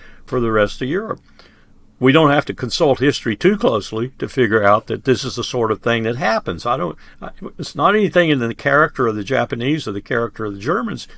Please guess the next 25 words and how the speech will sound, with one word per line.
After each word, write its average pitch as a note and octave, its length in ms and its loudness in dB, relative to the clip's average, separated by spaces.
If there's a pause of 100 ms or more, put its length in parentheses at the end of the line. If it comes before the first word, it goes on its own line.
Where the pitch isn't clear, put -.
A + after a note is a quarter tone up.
(140)
It's - 340 -2
what E3+ 300 0
their B2 300 2 (180)
geography F#3+ 960 2 (420)
and C3 200 0
the A#2 80 0
rest E3+ 340 4
of C3 80 0
the A2+ 80 -2
world D3+ 440 4
forced - 420 4
them E3 140 -2
into D#3 460 0 (460)
because D#3+ 460 6
of E3 80 0
their A#2+ 180 2
geography G2 720 0
and B2+ 100 -4
because C#3+ 380 4
of C#3 80 -4
the C3 100 2
rest B2+ 280 0
of A2+ 80 -4
the A#2+ 80 -2
world's, B2 560 -2